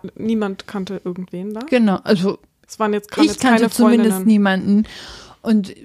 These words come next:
Speaker 2: ich glaub nicht, weiß ich nicht, ob
Speaker 1: Ja,
Speaker 2: da
Speaker 1: okay.
Speaker 2: welche dabei waren. Es wirkte nicht so.
Speaker 1: Okay.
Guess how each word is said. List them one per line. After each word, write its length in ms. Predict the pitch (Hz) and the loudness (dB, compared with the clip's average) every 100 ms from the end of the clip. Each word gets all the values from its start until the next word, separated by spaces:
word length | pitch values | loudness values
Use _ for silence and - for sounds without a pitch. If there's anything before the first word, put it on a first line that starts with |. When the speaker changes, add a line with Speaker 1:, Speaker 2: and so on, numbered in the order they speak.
| - | -20
Speaker 2:
ich 220 | 185 - - | -14 -10 -2
glaub 240 | 208 208 | -2 -2
nicht, 260 | 277 330 - | -2 -2 0
weiß 240 | 240 240 | -2 0
ich 120 | 233 | -2
nicht, 180 | 190 196 | -2 -2
ob 60 | 196 | -2
Speaker 1:
Ja, 40 | |
Speaker 2:
da 140 | 196 196 | 0 0
Speaker 1:
okay. 140 | 196 | 2
Speaker 2:
welche 180 | 202 196 | -2 -2
dabei 340 | 196 185 185 190 | -2 -2 -2 0
waren. 260 | 214 214 - 76 | 0 -2 -8 -14
Es 200 | - - | -10 -4
wirkte 280 | 226 220 | -4 0
nicht 220 | 196 185 - | 0 0 -2
so. 320 | 190 196 254 | -4 -2 -4
Speaker 1:
Okay. 360 | 220 - 190 | -8 -12 -12